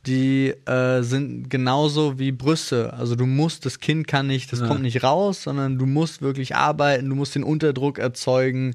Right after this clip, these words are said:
Speaker 2: Aber sind das die nicht, sind die das nicht fast alle?
Speaker 1: Nee, ganz viele haben die Form, aber das, haben ein Loch.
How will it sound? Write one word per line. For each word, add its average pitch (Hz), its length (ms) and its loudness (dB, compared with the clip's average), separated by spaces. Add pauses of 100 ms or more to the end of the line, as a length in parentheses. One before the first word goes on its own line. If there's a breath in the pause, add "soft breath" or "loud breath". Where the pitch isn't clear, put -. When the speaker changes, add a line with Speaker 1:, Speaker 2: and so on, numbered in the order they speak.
Speaker 2:
Aber 87 120 -2
sind 87 200 -4
das - 160 -4
die 95 140 -2
nicht, 90 260 -4
sind 90 160 -4
die 95 100 -6
das 92 160 -6
nicht 90 140 -6
fast - 320 -8
alle? 120 440 0
Speaker 1:
Nee, 127 600 -2
ganz 143 240 0
viele 156 200 2
haben 143 140 0
die 127 160 0
Form, 202 640 2
aber 156 340 4
das, 139 340 -6
haben 143 220 2
ein 135 80 2
Loch. 135 320 2